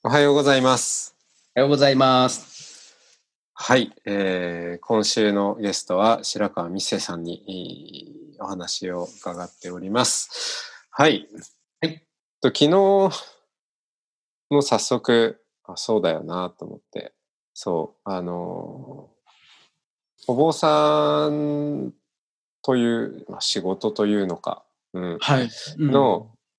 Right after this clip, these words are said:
Speaker 1: うん、私もミセさんと同じように良いところだと思っているんですけど、
Speaker 2: うん。
Speaker 1: このみ-、
Speaker 2: うん。
Speaker 1: 身近に死が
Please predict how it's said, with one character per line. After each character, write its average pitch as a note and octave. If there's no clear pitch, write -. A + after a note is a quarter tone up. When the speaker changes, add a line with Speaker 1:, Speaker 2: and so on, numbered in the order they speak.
Speaker 1:
う A2+
ん、 G2+
私 C#3+
も F3
ミ A#2
セ G#2
さ F#2
ん D2+
と F2
同 F2+
じ F#2
よ F2
う -
に E2
良 A2+
い G2
と F2+
こ F2+
ろ F2+
だ D#2+
と F2
思 E2+
っ -
て -
い E2+
る F2
ん -
で E2+
す -
け -
ど、 F2+
Speaker 2:
う -
ん。 -
Speaker 1:
こ F#2
の F2+
み-、 A2+
Speaker 2:
う -
ん。 A2
Speaker 1:
身 A#2
近 C#3+
に C#3
死 -
が G#2